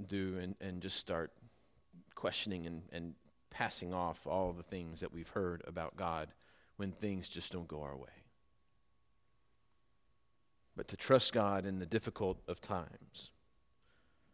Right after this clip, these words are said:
I believe it was Ben Franklin said, "Be at war with your vices, be at peace with your neighbors,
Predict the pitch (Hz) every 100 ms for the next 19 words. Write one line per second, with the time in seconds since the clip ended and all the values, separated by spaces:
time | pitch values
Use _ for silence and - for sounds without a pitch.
0 | - - _ 107 113 117 110 131 123 135
1 | 120 110 98 117 104 113 107 110 135 131
2 | 127 123 110 113 107 - 107 104 110 104
3 | - 123 120 120 113 107 101 107 101 98
4 | 92